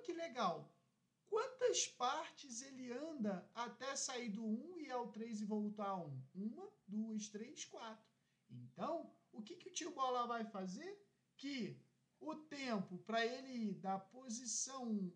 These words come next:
até a posição dois vai ser o tempo ou o período total divididos por quatro. Ah, que legal, Bola. Então, o tempo de um até dois vai ser o quê?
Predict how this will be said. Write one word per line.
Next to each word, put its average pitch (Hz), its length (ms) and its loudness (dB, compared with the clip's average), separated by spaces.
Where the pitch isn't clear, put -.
até 196 520 -2
a 170 100 0
posição 139 760 -10
dois 233 520 -4
vai 254 320 0
ser 160 560 0
o 294 140 0
tempo 180 920 2
ou 220 240 2
o 208 80 -4
período 180 640 0
total 262 680 0
divididos 285 880 -2
por 403 500 -4
quatro. 294 420 6
Ah, 320 440 -8
que - 100 -12
legal, 311 440 -2
Bola. 208 440 0
Então, 320 340 2
o - 40 -8
tempo 285 420 -6
de 254 220 -2
um 233 260 -2
até 220 320 0
dois 277 460 -6
vai 285 160 -2
ser 285 240 -2
o 247 80 -10
quê? 170 420 -4